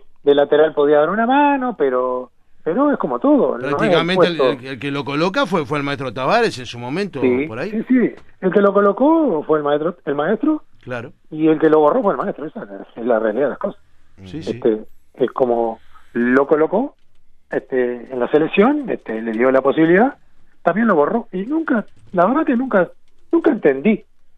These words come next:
Speaker 1: Eh, porque por lo general, en el proceso de Tavares, este, eh,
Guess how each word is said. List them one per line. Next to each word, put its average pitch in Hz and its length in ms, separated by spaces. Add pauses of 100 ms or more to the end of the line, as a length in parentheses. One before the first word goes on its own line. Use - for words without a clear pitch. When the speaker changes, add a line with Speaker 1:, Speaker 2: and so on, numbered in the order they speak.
(300)
Speaker 1:
Eh, 131 300 (340)
porque 120 460
por 135 160
lo 113 80
general, 160 640 (800)
en 135 240
el 131 80
proceso 127 1120 (460)
de 120 120
Tavares, 147 520
este, 123 360 (1040)
eh, 127 260